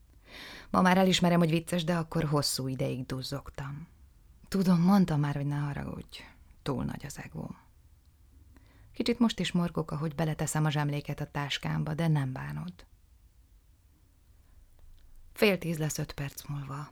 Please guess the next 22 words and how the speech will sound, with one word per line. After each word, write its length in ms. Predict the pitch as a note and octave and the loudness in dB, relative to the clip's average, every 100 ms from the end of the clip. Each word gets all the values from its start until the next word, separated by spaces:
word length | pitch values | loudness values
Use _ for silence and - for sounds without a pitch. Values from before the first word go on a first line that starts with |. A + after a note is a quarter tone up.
| - | -4
Most 220 | C#3+ C3+ | -2 -2
kell 140 | B2+ C#3 | -4 -4
felszállni 480 | C#3+ C#3 D3 C3+ | -4 -4 -6 -6
a 40 | C#3 | -8
kis 260 | - B2+ | -8 -8
vasútra. 640 | - D3+ A#2 C3+ - D#3+ - _ - _ - - - - - - | -6 -4 -4 -6 -10 -10 -12 _ -20 _ -20 -20 -20 -20 -18 -6
Én 180 | - F#3+ | 2 8
menetiránynak 600 | F#3 D#3+ D#3+ D#3 D3+ D#3 | 8 8 4 2 2 2
háttal 340 | D3+ D3 - D3+ | 2 0 0 -2
ülök 260 | D3 D3+ | -2 0
mindig, 260 | D3+ C#3 D3 | 0 2 4
de 100 | D#3+ | 4
ez 80 | D#3+ | 4
nem 180 | D3+ | 2
rigolya. 520 | C#3 C3+ D3 C#3+ C#3+ - - - - - _ - - | 0 -6 -8 -8 -10 -14 -20 -20 -20 -20 _ -20 -8
Te 140 | A3+ | -6
csak 220 | A3 G#3+ - | -4 -8 -6
szembe 400 | - C#3 C#3 - | -2 -2 -2 -4
tudsz 320 | C3+ - C#3+ | -10 -10 -8
ülni, 180 | C#3 C#3 | -6 -6
különben 360 | - C3 - | -6 -4 -4
hánysz. 560 | - - - - - | -8 -12 -14 -12 -14